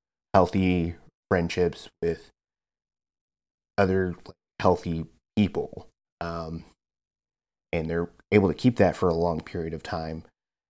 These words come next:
That's amazing. That's what you wanna look for. You know, things I've missed a lot, uh, 'cause signs were there.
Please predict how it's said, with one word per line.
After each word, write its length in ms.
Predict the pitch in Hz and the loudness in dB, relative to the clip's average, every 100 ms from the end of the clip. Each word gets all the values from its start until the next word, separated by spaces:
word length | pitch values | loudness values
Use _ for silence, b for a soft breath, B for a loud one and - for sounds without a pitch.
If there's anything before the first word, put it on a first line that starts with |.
| _ _ _ _ _ _ _ _ _ _ _ _ _ _ _ - | _ _ _ _ _ _ _ _ _ _ _ _ _ _ _ 0
That's 240 | 104 - | 2 2
amazing. 360 | 98 87 73 - | 0 -2 -4 -10
That's 240 | 82 98 104 | -2 0 2
what 100 | 95 | 2
you 80 | 92 | 2
wanna 200 | 90 90 | 2 0
look 160 | 80 | 0
for. 580 | - - 73 87 90 - _ _ _ _ _ _ _ _ 85 | -4 -12 -12 -12 -16 -18 _ _ _ _ _ _ _ _ -8
You 60 | |
know, 140 | 82 - - _ | -8 -10 -18 _
things 200 | 104 98 | 2 4
I've 140 | 92 87 | 4 4
missed 300 | 95 92 - | 4 4 0
a 40 | |
lot, 400 | 90 85 82 - _ - | 0 0 -2 -8 _ -14
uh, 80 | 71 | -12
'cause 380 | - 90 - - | -6 -6 -6 -8
signs 380 | - 107 135 - | 2 4 4 2
were 80 | - | -4
there. 340 | 82 69 | -2 -4